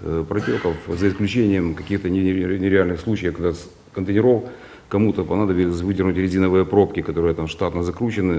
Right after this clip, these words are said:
э, с завода-изготовителя. Вот. Вот эти контейнера, естественно, дают, э, небольшие протекания. У меня просьба, э, это оборудование, эту технику не ломать. Это всё собственность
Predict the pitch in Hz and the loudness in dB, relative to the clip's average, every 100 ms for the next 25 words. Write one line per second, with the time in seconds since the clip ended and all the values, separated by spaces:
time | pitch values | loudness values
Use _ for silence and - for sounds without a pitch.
0 | 73 80 80 78 78 98 90 85 87 85 | -2 -4 -4 -2 0 0 0 0 -2 -4
1 | 87 85 78 78 76 - - - - - | -4 -4 -2 -4 -6 -12 -20 -20 -20 -8
2 | 82 80 80 82 110 101 95 95 101 90 | -4 -4 -4 -4 -2 -2 0 2 4 2
3 | - 104 85 85 78 87 92 92 117 78 | 2 0 2 -2 0 0 -2 -4 -6 -4
4 | 78 82 82 95 80 80 80 67 65 76 | -4 -2 -2 -4 -4 -6 -6 -8 -10 -10
5 | 85 85 120 117 87 82 - 85 78 78 | -6 -4 0 0 2 -2 -2 -4 -4 -4
6 | 85 90 120 98 92 82 80 78 82 107 | -4 0 0 2 0 0 -2 -4 -4 -4
7 | 92 82 80 107 113 104 90 78 76 82 | -4 -6 -4 0 2 2 2 -2 -2 -4
8 | 98 123 113 120 117 101 92 80 | -2 -2 -2 -2 -2 -2 -4 -6